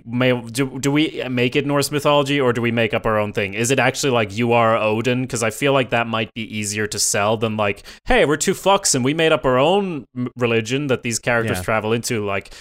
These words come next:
Speaker 1: kids finding out, "No, you're actually Odin," is probably cool.
Speaker 2: Yeah, that's why, and, and I mean, we do wanna stay true to our Ragnarok polls. So yeah, I feel like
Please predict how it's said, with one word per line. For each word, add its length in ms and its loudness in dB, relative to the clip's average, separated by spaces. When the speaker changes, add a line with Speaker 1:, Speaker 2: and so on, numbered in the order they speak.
Speaker 1:
kids 200 2
finding 340 0
out, 180 0
"No, 180 4
you're 200 2
actually 500 -2
Odin," 540 -2
is 200 -4
probably 680 0
cool. 380 -6
Speaker 2:
Yeah, 280 0
that's 280 -2
why, 280 4
and, 200 0
and 220 2
I 60 2
mean, 340 0
we 180 0
do 220 2
wanna 240 2
stay 300 -2
true 560 -4
to 240 -2
our 200 0
Ragnarok 600 -2
polls. 320 -6
So 160 -8
yeah, 280 -2
I 120 -2
feel 380 -2
like 240 0